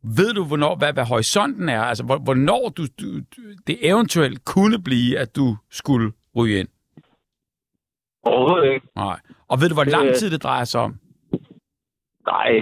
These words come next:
Speaker 2: i hvert fald under et år.
Speaker 1: Okay.
Speaker 2: Det,
Speaker 1: Så
Speaker 2: det er bare små, småtterier.
Speaker 1: Ja. Så du i-, så du er i, i, på den måde i god tid ude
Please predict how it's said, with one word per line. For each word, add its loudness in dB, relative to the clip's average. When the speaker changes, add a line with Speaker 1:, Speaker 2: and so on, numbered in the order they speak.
Speaker 2:
i 2
hvert 0
fald 2
under 2
et 2
år. -2
Speaker 1:
Okay. -2
Speaker 2:
Det, 0
Speaker 1:
Så 2
Speaker 2:
det -2
er 2
bare 0
små, 0
småtterier. 0
Speaker 1:
Ja. -4
Så 0
du 4
i-, -2
så -2
du -2
er 2
i, -4
i, 0
på -2
den 0
måde 0
i -6
god 0
tid -2
ude 2